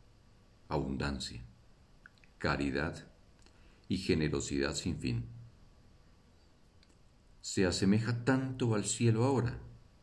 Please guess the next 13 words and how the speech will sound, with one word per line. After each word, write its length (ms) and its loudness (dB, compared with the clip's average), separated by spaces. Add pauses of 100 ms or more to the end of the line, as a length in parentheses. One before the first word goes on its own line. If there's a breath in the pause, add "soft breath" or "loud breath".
(600)
que 100 2
se 120 0
transforma 800 0
en 80 0
un 140 2
instante 840 -4
en 220 0
la 100 -2
luz 560 -4 (120)
que 120 0
refleja. 560 -6 (1500)
Y 120 0
así, 400 0